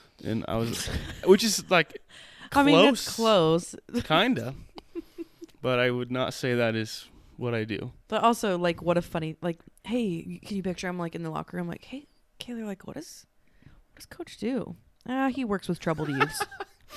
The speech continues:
Speaker 1: Yeah. So, anyway, that's the story. We'll see if, I'll keep you updated if there's any more guesses,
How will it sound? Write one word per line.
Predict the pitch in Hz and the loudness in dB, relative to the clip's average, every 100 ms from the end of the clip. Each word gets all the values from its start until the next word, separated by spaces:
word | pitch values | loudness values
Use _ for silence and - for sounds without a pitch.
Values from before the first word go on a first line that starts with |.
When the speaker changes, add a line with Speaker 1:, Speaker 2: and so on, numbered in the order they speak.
| - - - - - - - | -16 -16 -18 -20 -18 -18 -10
Speaker 1:
Yeah. | - 123 156 | -4 -4 -6
So, | - - 151 139 135 - _ - | -4 4 6 6 2 -2 _ 2
anyway, | 160 127 107 | 4 6 4
that's | - 160 160 | 8 8 8
the | 135 | -2
story. | - 113 107 110 104 - - - _ - - | -2 0 2 2 0 -6 -18 -20 _ -20 -8
We'll | - 143 | 0 0
see | - 147 | 4 2
if, | 123 - - - - - | 2 -8 -20 -20 -20 -4
I'll | 131 | -4
keep | - 143 123 | -2 -6 -2
you | 113 | -2
updated | 107 101 104 101 | -2 -2 0 -2
if | 104 | -2
there's | 104 107 | -4 -2
any | 107 104 | 0 0
more | 104 101 | 0 -2
guesses, | 101 92 104 113 117 | -4 -8 -6 -6 -6